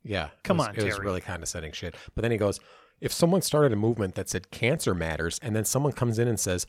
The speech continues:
Speaker 1: 'Why aren't you talking about H I V? It's not the same thing.'" That was Lemon's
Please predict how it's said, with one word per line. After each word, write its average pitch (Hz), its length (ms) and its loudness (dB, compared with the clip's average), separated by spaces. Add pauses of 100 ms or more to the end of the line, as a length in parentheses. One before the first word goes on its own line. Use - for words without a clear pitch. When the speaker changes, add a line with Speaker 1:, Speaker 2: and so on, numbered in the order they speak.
(200)
Speaker 1:
'Why 120 180 4
aren't 151 160 2
you 147 60 -2
talking 139 300 0
about 110 280 0
H 131 200 -2
I 104 120 2
V? 117 200 0
It's 95 200 -6
not 123 160 0
the 110 60 -6
same 107 280 2
thing.'" 98 300 -2 (100)
That 101 140 -2
was 82 140 -6
Lemon's 85 480 -6